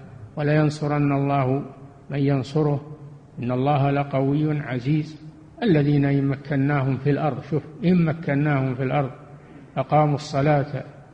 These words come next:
وآتوا الزكاة وأمروا بالمعروف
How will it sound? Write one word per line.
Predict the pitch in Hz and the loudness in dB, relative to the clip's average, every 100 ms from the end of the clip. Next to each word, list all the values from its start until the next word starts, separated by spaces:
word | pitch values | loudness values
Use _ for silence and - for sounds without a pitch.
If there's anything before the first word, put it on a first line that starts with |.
| - - - | -20 -20 -6
وآتوا | 127 156 156 151 151 | 0 0 2 2 2
الزكاة | 139 147 - 165 143 - 143 - - | 0 -4 2 4 4 2 -8 -10 -10
وأمروا | 123 160 160 147 139 | -2 2 2 4 2
بالمعروف | 143 143 135 135 170 135 | 2 2 2 4 2 2